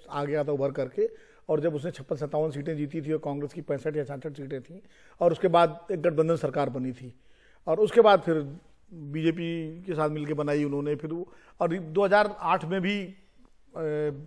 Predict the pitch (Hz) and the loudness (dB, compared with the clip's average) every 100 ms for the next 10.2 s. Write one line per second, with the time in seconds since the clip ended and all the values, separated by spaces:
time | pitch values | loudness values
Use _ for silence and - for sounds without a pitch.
0 | - 185 165 165 151 165 185 196 175 165 | -18 -10 -2 -2 -2 -6 -4 -4 -4 -2
1 | 170 180 165 170 160 147 143 143 135 127 | -2 -2 -4 -2 -2 -2 -2 -4 -6 -6
2 | 123 120 - - - - - - 185 196 | -10 -16 -18 -20 -20 -20 -10 4 6 8
3 | 202 220 233 202 220 247 214 240 262 254 | 6 4 4 2 0 0 0 2 2 4
4 | 185 190 233 185 220 190 208 220 214 196 | 4 4 4 2 0 0 0 -4 -8 -8
5 | - _ - 160 185 180 175 170 - 240 | -16 _ 0 0 0 -6 -6 -8 -10 -16
6 | - _ - - 190 131 - _ - _ | -18 _ -20 -6 -4 -4 -8 _ -20 _
7 | - - - _ - 277 - 254 247 269 | -20 -20 -20 _ -2 -2 0 4 4 4
8 | 277 247 147 175 233 320 - 277 160 139 | 2 -2 0 0 0 -4 0 0 0 0
9 | 180 254 330 247 156 160 185 185 160 139 | 0 2 0 0 -4 -2 0 0 0 4
10 | 196 120 | 4 4